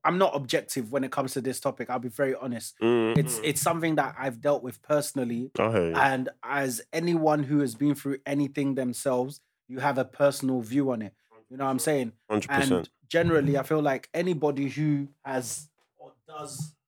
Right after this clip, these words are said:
Speaker 1: anybody who has or does suffer with any type of disability, they, I, I feel like they deserve, they deserve a lot of respect because it's not easy to walk a mile in everybody's shoes, knowing
Speaker 2: Mm.
Speaker 1: that you have to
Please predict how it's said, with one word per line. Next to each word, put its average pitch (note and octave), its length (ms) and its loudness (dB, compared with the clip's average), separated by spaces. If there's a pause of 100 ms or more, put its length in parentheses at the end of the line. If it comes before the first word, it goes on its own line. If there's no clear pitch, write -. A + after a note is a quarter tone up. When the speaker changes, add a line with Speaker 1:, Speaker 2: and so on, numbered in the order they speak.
(1000)
Speaker 1:
anybody E3 440 6
who D#3 220 4
has D3+ 340 4
or C3 120 4
does D#3 320 4
suffer D3 640 0 (380)
with C3+ 160 0
any D#3+ 180 4
type D3 320 0
of B2+ 100 -6
disability, C3+ 800 -2 (340)
they, F3 380 6
I, G3 380 4
I - 20 6
feel G#3+ 160 6
like F3 200 6
they F3 100 2
deserve, D#3+ 640 4
they F3 120 0
deserve E3 320 2
a E3 40 6
lot D#3+ 160 4
of C#3+ 80 0
respect D3 420 0
because C3+ 280 -2
it's D3 140 -4
not E3+ 220 -2
easy D3 420 -14
to C#3 60 -16
walk C#3+ 320 -6
a C3+ 60 2
mile C3 400 2 (380)
in C3+ 280 2 (120)
everybody's D3 640 2
shoes, C3 580 0
knowing C3+ 340 2
Speaker 2:
Mm. A#2+ 40 0
Speaker 1:
that B2+ 240 0
you C3 220 -14
have C#3 220 -4
to B2+ 300 0